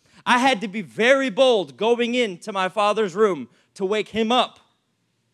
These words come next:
But I wasn't so afraid like maybe a king, 'cause I knew he was my dad. I knew he was my father. And although I had fears and moments of, of discipline, the outcome wasn't,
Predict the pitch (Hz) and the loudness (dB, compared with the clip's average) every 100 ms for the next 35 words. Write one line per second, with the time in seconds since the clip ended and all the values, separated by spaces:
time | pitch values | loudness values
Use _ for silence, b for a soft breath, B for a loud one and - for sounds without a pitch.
0 | _ _ _ _ 202 247 285 277 262 196 | _ _ _ _ 2 4 4 4 0 -6
1 | - - 254 294 302 277 - - 285 269 | -12 -4 4 6 6 2 -2 0 4 6
2 | 190 139 135 _ _ - 196 180 208 220 | 4 -2 -14 _ _ -6 -6 -6 -6 -6
3 | 202 175 - 240 233 123 104 _ _ _ | -6 -8 -6 -4 -4 -4 -12 _ _ _
4 | _ _ _ _ _ _ _ - 165 170 | _ _ _ _ _ _ _ -12 -8 -6
5 | 196 214 175 185 143 156 135 123 104 _ | 0 0 0 -4 -4 -4 -4 -4 -6 _
6 | _ _ _ _ _ _ _ _ _ _ | _ _ _ _ _ _ _ _ _ _
7 | _ _ _ _ 156 180 190 180 123 143 | _ _ _ _ -6 -2 0 -2 -4 -8
8 | 143 135 117 107 _ _ _ _ _ _ | -6 -6 -8 -10 _ _ _ _ _ _
9 | _ B 160 180 190 208 208 226 202 196 | _ B -20 -10 0 2 4 2 2 0
10 | 196 214 220 - _ 254 262 262 196 202 | -4 -2 -2 -4 _ 0 2 2 -2 -6
11 | 196 240 240 - - 170 B B B 196 | -2 0 -2 -4 -10 -12 B B B -4
12 | 147 254 - 214 226 220 143 120 _ _ | -2 -4 -4 -8 -8 -8 -8 -16 _ _
13 | _ _ _ _ _ _ 196 233 269 - | _ _ _ _ _ _ 0 2 0 -2
14 | 262 214 175 240 208 214 | -6 -6 -2 0 0 -6